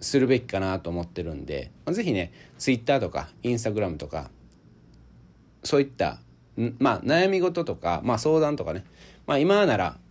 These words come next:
完全無料で受け付けてますので、ぜひね、もう本当に些細な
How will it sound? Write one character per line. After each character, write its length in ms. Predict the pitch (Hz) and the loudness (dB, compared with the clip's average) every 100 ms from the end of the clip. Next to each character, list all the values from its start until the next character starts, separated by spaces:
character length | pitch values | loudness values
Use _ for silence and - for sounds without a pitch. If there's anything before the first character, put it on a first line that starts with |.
| - | -10
完 180 | - 156 | -2 0
全 140 | 151 | 2
無 80 | 117 | 0
料 160 | 90 80 | 0 -2
で 200 | 85 - - | -6 -8 -10
受 120 | 104 | -4
け 40 | 110 | -4
付 160 | - | -4
け 40 | 120 | -4
て 60 | |
ま 140 | 117 113 | -4 -4
す 100 | - | -6
の 120 | 65 | -8
で、 160 | 57 - - - _ - | -10 -14 -20 -20 _ -10
ぜ 220 | - 165 | -2 -2
ひ 100 | 101 | -2
ね、 140 | 90 - - - - - _ _ - - _ - - - - _ _ _ _ - | -8 -10 -20 -20 -20 -20 _ _ -20 -20 _ -20 -20 -20 -20 _ _ _ _ 0
も 120 | 160 | 2
う 20 | |
本 160 | 160 208 | 4 4
当 60 | 208 | 2
に 220 | 202 - | 2 -2
些 40 | |
細 300 | - 208 143 | -2 2 2
な 160 | 98 | 0